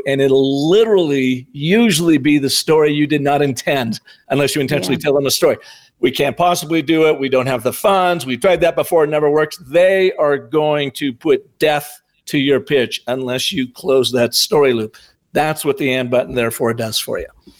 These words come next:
Speaker 2: Yeah, that's awesome. And it's such a simple way of thinking about it as well.
Speaker 1: Yeah.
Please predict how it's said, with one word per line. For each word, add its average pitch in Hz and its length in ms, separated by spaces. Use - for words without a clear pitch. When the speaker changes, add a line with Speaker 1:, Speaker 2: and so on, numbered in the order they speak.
Speaker 2:
Yeah, 185 280
that's - 280
awesome. 214 300
And 165 120
it's 160 220
such - 260
a 190 40
simple 202 400
way 185 140
of 180 100
thinking 175 320
about 156 220
it 151 80
as 156 160
well. 160 340
Speaker 1:
Yeah. 160 320